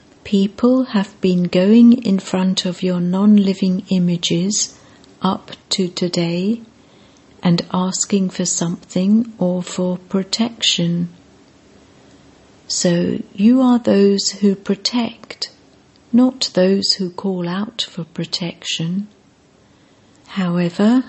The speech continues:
in order to be a bestower, become full of all treasures by having remembrance,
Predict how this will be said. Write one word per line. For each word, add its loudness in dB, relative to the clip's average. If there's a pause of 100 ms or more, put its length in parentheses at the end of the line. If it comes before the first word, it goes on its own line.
(240)
in 2
order 4
to -2
be -2
a -4
bestower, -4 (800)
become -2
full 2
of 0
all 4
treasures -2
by -4
having -2
remembrance, 2